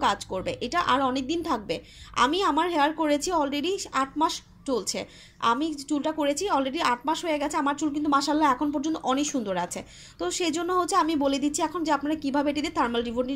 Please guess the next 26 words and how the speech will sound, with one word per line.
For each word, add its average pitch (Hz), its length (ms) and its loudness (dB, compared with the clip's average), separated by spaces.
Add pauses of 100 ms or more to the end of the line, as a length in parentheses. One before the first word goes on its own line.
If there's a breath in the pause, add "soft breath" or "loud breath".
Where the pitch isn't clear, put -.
(120)
করবেন, 285 240 -2
স্ট্রেটনার 262 460 0
দিয়ে 339 160 -4
কীভাবে 262 260 0 (120)
করবেন। 175 260 -4 (560 loud breath)
প্রথমে 392 360 6
যেটা 392 160 4 (100)
করতে 330 300 6
হবে, 320 160 6 (140)
চুলটাকে 311 380 4 (220)
অবশ্যই 339 520 2 (140)
ভালোভাবে, 269 640 6 (600 loud breath)
একদম 277 360 -2 (140)
ভালোভাবে 330 500 2
শ্যাম্পু 277 300 0
করে 269 220 0
নিতে 226 200 -6
হবে, 202 140 -4 (120)
সুন্দরভাবে 311 540 0
শ্যাম্পু 285 300 -2
করে 302 140 0
নিতে 285 120 -2
হবে, 440 100 -4 (400 loud breath)
যেন 294 180 4 (200)
চুলে 311 240 6 (360)
কোনো 311 180 4